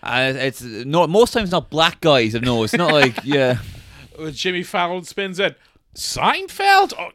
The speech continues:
Speaker 2: c-, oh, oh,
Speaker 1: Yeah.
Speaker 2: can I even do this? I'll try."
Speaker 1: Chris Rock. Now, I know I can do this. There's evidence that shows I can. But some people here won't let me. <laughs>
Speaker 2: "Well, going on with Jimmy and his two sides."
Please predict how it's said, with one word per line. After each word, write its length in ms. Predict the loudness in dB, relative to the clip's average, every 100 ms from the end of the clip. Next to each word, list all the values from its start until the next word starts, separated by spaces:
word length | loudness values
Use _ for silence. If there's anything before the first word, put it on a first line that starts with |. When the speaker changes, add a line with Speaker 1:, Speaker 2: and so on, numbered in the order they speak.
| -16
Speaker 2:
c-, 80 | -14 -2
oh, 200 | 2 2
oh, 160 | 2 -2
Speaker 1:
Yeah. 260 | -2 -2 -2
Speaker 2:
can 140 | -2
I 100 | -2 0
even 360 | 0 0 -2
do 300 | -2 -4 -2
this? 180 | 0 -2 2
I'll 400 | 2 4 4 2
try." 880 | 0 -2 4 6 8 8 8 8 6
Speaker 1:
Chris 320 | 4 4 4
Rock. 400 | 8 10 10 4
Now, 200 | 2 6
I 100 | 6
know 200 | 8 10
I 60 | 10
can 180 | 8 2
do 180 | 2 0
this. 180 | 0 -2 -4 -2
There's 220 | 2 2 4
evidence 480 | 4 4 4 4
that 140 | 0 0
shows 200 | 0 0
I 100 | -2
can. 380 | 0 0 0 -2 -12 -14 -8
But 200 | -8 0
some 260 | 2 2 0
people 380 | -12 -12 -14
here 220 | -10 -6 0
won't 260 | 0 0
let 180 | -4 -4
me. 240 | -4 -6 -8
<laughs> 1040 | -10 -8 -8 -10 -16 -20 -20 _ _ _
Speaker 2:
"Well, 380 | -6 0 4 4
going 280 | 6 8 10
on 220 | 8 8
with 140 | 4 -2
Jimmy 440 | 4 6 6 0 -4 -2
and 160 | -2 -2
his 120 | -6
two 220 | 0 2
sides." 600 | 0 2 4 4 2 -4